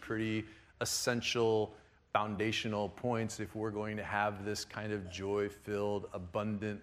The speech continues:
life. And so today we're gonna talk about the first ingredient, which is what it looks like to live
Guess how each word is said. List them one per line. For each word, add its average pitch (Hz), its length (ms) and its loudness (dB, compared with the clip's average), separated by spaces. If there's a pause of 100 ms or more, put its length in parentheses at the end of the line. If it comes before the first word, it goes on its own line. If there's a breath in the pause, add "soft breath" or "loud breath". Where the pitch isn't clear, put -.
life. 98 540 -2 (520 soft breath)
And 104 120 -4
so 107 260 2
today 131 440 12
we're 113 160 6
gonna 113 160 2
talk 107 260 4
about 107 220 4
the 107 80 -2
first 117 400 0
ingredient, 101 580 -4
which 107 220 -6
is 98 260 -4 (280 loud breath)
what 123 120 8
it 123 140 2
looks 131 260 2
like 110 360 4
to - 120 0
live 107 480 6